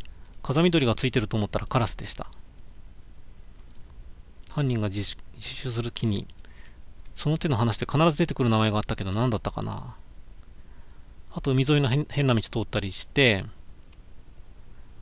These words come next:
あ、で、この辺りだ。あの、途中、途中っていうか、あの、福江島の方で見てたんですけど、こういう屋根付きの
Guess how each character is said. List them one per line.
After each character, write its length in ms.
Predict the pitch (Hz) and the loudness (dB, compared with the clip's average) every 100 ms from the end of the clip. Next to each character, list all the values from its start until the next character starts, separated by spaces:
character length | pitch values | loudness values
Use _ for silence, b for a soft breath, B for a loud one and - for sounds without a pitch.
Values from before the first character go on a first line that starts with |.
| - | 0
あ、 180 | 127 107 | 2 2
で、 80 | 117 | 0
こ 140 | - | 4
の 60 | 160 | 4
辺 200 | 156 113 | 8 6
り 40 | |
だ。 140 | 90 - - - - - - b b b b b b b | 6 -2 -8 -16 -16 -16 -16 b b b b b b b
あ 80 | 123 | -2
の、 440 | 110 104 104 101 135 - - - - - | 0 0 0 -2 -6 -12 -16 -16 -16 -2
途 100 | 151 | -2
中、 400 | - 196 190 - - - | 4 8 8 6 -4 -10
途 120 | - 135 | -2 0
中 160 | 165 | 0
っ 40 | 156 | 2
て 100 | 151 | 4
い 40 | |
う 20 | |
か、 80 | 131 | 6
あ 20 | |
の、 100 | 117 | 4
福 200 | 110 - | 4 6
江 40 | 202 | 6
島 180 | 214 214 | 8 8
の 60 | |
方 100 | 190 | 8
で 120 | 156 | 8
見 80 | 120 | 6
て 100 | 127 | 6
た 140 | 123 107 | 6 4
ん 60 | |
で 80 | 101 | 4
す 100 | - | 0
け 60 | 107 | -2
ど、 80 | |
こ 100 | 104 | 2
う 20 | 120 | 4
い 40 | |
う 20 | |
屋 80 | 117 | 6
根 100 | 175 | 6
付 160 | - - | 4 4
き 60 | |
の 300 | 175 165 - | 6 6 4